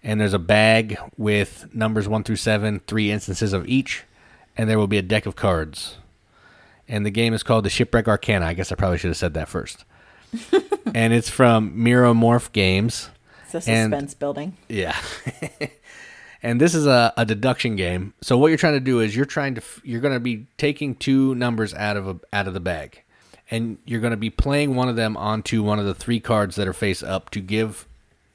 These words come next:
Speaker 1: everybody else a clue as to what your other number is. So it's a cooperative game. Everybody's working together to try to guess everybody's number. You wanna get to seven points before the doom track hits seven,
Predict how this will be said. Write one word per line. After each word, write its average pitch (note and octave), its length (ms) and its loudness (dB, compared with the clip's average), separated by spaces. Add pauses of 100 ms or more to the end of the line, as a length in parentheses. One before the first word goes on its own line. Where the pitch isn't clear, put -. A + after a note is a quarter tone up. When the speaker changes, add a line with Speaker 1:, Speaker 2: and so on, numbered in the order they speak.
(180)
Speaker 1:
everybody A#2+ 400 0
else A2+ 200 0
a G2+ 100 -10
clue A2+ 540 0 (200)
as G#2+ 180 -2
to G#2+ 100 -4
what G#2 260 -4
your G#2+ 160 -8
other G2 220 0
number F2+ 340 -2
is. C#2+ 300 -14 (320)
So A#2 160 6
it's A2+ 100 4
a - 60 -2
cooperative C3 520 4
game. B2 300 0
Everybody's A#2 640 -2
working A2+ 240 -4
together F#2+ 380 0
to - 120 -14
try F#2+ 200 -2
to F2+ 80 -4
guess F2+ 240 -6
everybody's F2+ 500 -4
number. E2 360 -8 (480)
You G#2+ 140 0
wanna A#2 200 2
get A2+ 220 -2
to F#2 60 -10
seven A#2 360 0
points G#2 400 0
before F#2+ 760 -2 (460)
the F#2 100 -4
doom A#2+ 340 0
track F2+ 680 -2
hits - 260 -4
seven, D#2 460 -4